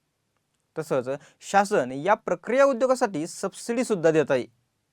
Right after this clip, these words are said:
आपण नुकतीच काही दिवसांपूर्वी पीएमएफएमई बद्दलची व्हिडिओ आपल्या चॅनलवर पब्लिश केली होती.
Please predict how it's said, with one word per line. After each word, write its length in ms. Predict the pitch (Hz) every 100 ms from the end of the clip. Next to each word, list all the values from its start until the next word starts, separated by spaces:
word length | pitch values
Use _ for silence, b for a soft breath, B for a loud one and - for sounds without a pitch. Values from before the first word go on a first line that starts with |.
| _ _ _ _ _ _ _ -
आपण 400 | 147 147 127 120 147 b b
नुकतीच 480 | 139 147 160 - 262 -
काही 260 | - 165 226
दिवसांपूर्वी 640 | 285 269 269 254 220 156 196 b b _
पीएमएफएमई 1300 | 247 262 269 196 202 - 190 202 - 180 185 - 214
बद्दलची 400 | 143 156 170 165
व्हिडिओ 320 | 196 202 156 131
आपल्या 320 | - 151 226 226
चॅनलवर 360 | 165 127 156
पब्लिश 360 | 226 233 175 156
केली 160 | 143
होती. 220 | 135 127